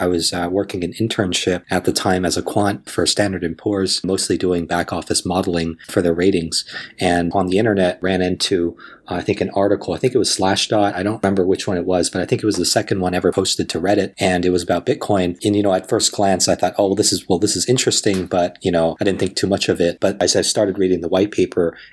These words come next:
and digging deeper into it, I was really fascinated, and I thought, "Wow, this could really be, uh, the next big thing." So, you know, using whatever money I had left after paying back my student loans, which were pretty,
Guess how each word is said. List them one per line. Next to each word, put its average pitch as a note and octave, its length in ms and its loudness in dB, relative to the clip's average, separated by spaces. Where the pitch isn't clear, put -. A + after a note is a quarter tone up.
and E2+ 240 0
digging F2 320 0
deeper F2 320 0
into F#2 320 0
it, E2 180 -2
I F#2 120 0
was F2 120 -2
really G2 160 2
fascinated, F#2 600 0
and E2+ 100 -10
I E2 60 -6
thought, F2 320 -4
"Wow, F2 160 -2
this - 180 0
could - 160 -8
really F#2 220 2
be, F#2 320 0
uh, F2 180 0
the F2 100 0
next F2+ 280 0
big - 200 0
thing." G2 300 -2
So, F2+ 520 2
you G#2 80 2
know, F#2+ 60 2
using G2+ 320 0
whatever G2 300 2
money F#2 280 0
I F2 80 0
had F2+ 320 -2
left F#2 420 -2
after F#2 300 -2
paying F2 260 -4
back E2+ 220 -2
my E2 80 -6
student E2+ 400 -2
loans, F2+ 340 0
which E2+ 180 0
were - 80 0
pretty, F2 300 0